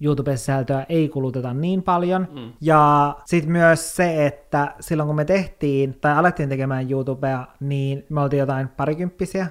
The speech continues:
Speaker 2: Mm.
Speaker 1: Ja silloin meidän seuraajat oli myös parikymppisiä. Mutta sitten taas nykypäivänä, silleen kun me ollaan kaksikymmentäseitsemän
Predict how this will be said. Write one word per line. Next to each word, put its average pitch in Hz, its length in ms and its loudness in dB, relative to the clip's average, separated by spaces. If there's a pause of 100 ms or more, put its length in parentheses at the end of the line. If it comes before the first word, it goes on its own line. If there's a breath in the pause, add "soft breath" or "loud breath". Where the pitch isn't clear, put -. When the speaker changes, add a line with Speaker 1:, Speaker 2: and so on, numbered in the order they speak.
(140)
Speaker 2:
Mm. 98 260 -12
Speaker 1:
Ja 147 100 2
silloin 135 480 0
meidän 151 220 -2
seuraajat 135 460 0
oli 131 180 -14
myös 160 200 -12
parikymppisiä. 170 840 -10
Mutta 151 580 0
sitten 156 460 -2
taas 139 380 0 (140)
nykypäivänä, 180 760 2
silleen 143 720 0 (100)
kun 156 120 -2
me 151 80 2
ollaan 143 240 2
kaksikymmentäseitsemän 180 1160 -4